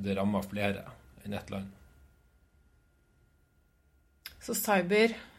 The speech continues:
Speaker 2: i stort, det er et stort felt da.
Speaker 1: Cyber er et stort felt, og hva som ligger i begrepet er nok veldig avhengig av hvem du snakker med.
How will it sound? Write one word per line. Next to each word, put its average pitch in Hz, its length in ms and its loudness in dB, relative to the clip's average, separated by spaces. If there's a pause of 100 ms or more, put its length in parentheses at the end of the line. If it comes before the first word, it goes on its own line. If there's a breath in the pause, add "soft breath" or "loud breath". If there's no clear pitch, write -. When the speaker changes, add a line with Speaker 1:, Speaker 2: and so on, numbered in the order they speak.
(200 loud breath)
Speaker 2:
i 214 100 -4
stort, 226 460 4
det 202 80 10
er 220 80 12
et 226 80 4
stort 208 240 4
felt 196 300 6
da. 220 260 8
Speaker 1:
Cyber 151 400 6
er 127 140 8
et - 80 -2
stort 139 180 0
felt, 127 400 2
og 98 80 -6
hva 120 180 2
som 117 220 -2
ligger 131 220 2
i 98 80 2
begrepet 101 320 0
er 98 80 0
nok 95 160 0
veldig 104 180 0
avhengig 104 240 2
av 98 80 -4
hvem 104 180 0
du 101 140 2
snakker 117 320 0
med. 98 180 4